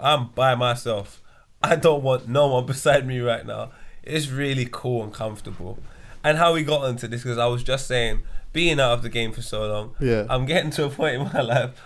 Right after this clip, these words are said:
Speaker 1: I'm not really interested in having sex, but I
Speaker 2: Yeah.
Speaker 1: don't mind a little convo here and there. I just really want to be just chill, do you know what I mean? I don't really need
Speaker 2: When
Speaker 1: to
Speaker 2: you
Speaker 1: have
Speaker 2: say
Speaker 1: sex.
Speaker 2: not really interested in having sex,
Speaker 1: Yeah.
Speaker 2: to,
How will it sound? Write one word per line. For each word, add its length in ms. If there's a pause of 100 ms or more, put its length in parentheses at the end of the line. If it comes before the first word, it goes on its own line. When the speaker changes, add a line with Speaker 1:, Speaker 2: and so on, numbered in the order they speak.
(240)
Speaker 1:
I'm 80
not 140
really 180
interested 440
in 100
having 280
sex, 460 (140)
but 160
I 60
Speaker 2:
Yeah. 60
Speaker 1:
don't 220
mind 200
a 40
little 160
convo 460
here 140
and 140
there. 300 (320)
I 80
just 400 (360)
really 260
want 220
to 60
be 220
just 240
chill, 300
do 60
you 100
know 80
what 80
I 40
mean? 100
I 60
don't 220
really 200
need 140
Speaker 2:
When 100
Speaker 1:
to 40
Speaker 2:
you 40
Speaker 1:
have 60
Speaker 2:
say 120
Speaker 1:
sex. 100
Speaker 2:
not 140
really 300
interested 680
in 160
having 360
sex, 580 (120)
Speaker 1:
Yeah. 380 (220)
Speaker 2:
to, 360